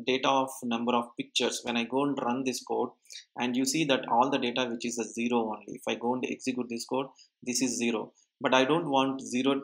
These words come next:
data to be, uh, uh, given as a cleaned data, so I want to delete it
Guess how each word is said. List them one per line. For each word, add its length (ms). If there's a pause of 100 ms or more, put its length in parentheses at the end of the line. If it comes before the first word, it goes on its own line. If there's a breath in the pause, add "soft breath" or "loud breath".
data 320
to 80
be, 460
uh, 220 (420)
uh, 140 (220)
given 240
as 180
a 60
cleaned 360
data, 260
so 140
I 140
want 240
to 120
delete 300
it 120